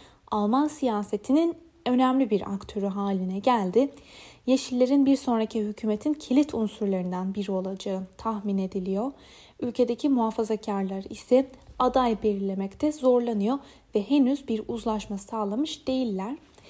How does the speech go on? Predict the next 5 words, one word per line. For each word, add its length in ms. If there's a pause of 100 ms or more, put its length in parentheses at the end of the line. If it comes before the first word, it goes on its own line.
(420)
Yeşiller 500
Partisi 500
bu 120
karmaşadan 760
yararlanıp 720